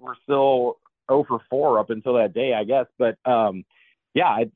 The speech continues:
I, I think that the Brewers are gonna come through. They're gonna win that game. That's game two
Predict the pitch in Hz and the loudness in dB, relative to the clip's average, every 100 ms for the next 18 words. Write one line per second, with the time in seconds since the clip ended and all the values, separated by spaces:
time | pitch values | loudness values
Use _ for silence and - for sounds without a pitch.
0 | - 139 147 127 139 170 185 165 151 160 | 0 2 2 0 -2 0 -2 -2 2 2
1 | 147 139 131 131 120 117 107 104 110 107 | 2 0 0 -4 -4 -4 -2 -2 -4 -4
2 | 107 117 107 101 101 90 90 92 117 104 | -4 -2 -4 -6 -10 -10 -14 -6 -4 -4
3 | - 123 104 87 | -4 -2 -2 -2